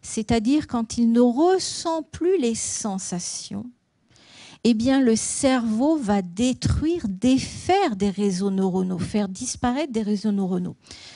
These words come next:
Donc, je vais vous le montrer. On prend le même schéma, sauf, vous imaginez, ben là, vous voyez, vous allez faire, euh, vous allez, vous allez pas faire de la si-, euh, de,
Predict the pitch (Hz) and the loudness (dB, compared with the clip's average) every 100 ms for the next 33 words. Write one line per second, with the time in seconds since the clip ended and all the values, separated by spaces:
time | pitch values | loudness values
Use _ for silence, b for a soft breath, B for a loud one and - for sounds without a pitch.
0 | B 202 214 226 240 240 240 208 196 - | B 0 2 4 2 4 2 2 -2 0
1 | 247 392 B B B B B _ _ _ | 0 -2 B B B B B _ _ _
2 | - 269 - 359 330 285 254 262 247 269 | -4 -4 0 -2 0 0 0 0 -2 -2
3 | 254 302 359 - - 320 311 - - - | -2 -2 -4 -6 -4 0 -2 -2 -14 -14
4 | - 214 226 233 233 233 233 233 240 240 | -6 -4 -2 0 0 0 0 0 0 -2
5 | 233 _ _ - 190 208 214 202 185 190 | -6 _ _ -6 -2 0 0 -2 -4 -4
6 | 196 311 254 214 196 185 214 - - 208 | -2 -2 0 0 -2 -4 -8 -8 -10 -4
7 | 202 175 B B 247 233 247 - 208 214 | -4 -4 B B -6 -2 2 2 0 -8
8 | - 151 208 247 247 247 262 269 320 277 | -8 -6 0 2 2 2 -2 -2 -2 0
9 | 247 208 220 - 240 - 208 214 202 196 | 0 -2 -4 -8 -8 -4 -2 0 0 -2